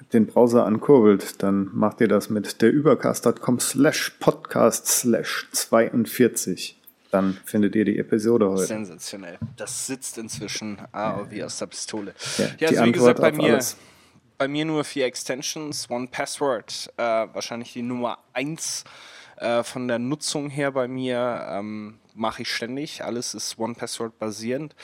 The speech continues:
Speaker 2: Dann hab ich, äh, Evernote, äh, ist einfach ein guter Clipper. Also die, ähm, gerade wenn man so wie ich Rezepte zum Beispiel sammelt, äh, in Evernote oder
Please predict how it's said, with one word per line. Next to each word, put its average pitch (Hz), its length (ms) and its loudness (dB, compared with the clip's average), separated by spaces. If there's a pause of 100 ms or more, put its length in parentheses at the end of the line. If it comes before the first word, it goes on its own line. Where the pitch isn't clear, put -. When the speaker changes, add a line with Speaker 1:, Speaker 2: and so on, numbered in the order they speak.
(720)
Speaker 2:
Dann 131 200 -2
hab 139 120 -4
ich, 139 300 -6
äh, 117 380 2 (280)
Evernote, 165 560 0 (260)
äh, 123 720 0
ist - 180 -4
einfach 127 260 -2
ein 139 100 -6
guter 139 300 -2
Clipper. 139 460 0
Also 120 220 -4
die, 123 340 -6
ähm, 113 420 -4
gerade 110 280 -4
wenn 120 120 -2
man 113 160 -6
so 113 100 -12
wie 113 140 -6
ich - 200 -12
Rezepte - 540 -8
zum 139 240 -10
Beispiel 123 540 -8
sammelt, 120 720 -8
äh, 107 280 -8
in 110 160 -10
Evernote 113 540 -6
oder 107 240 -6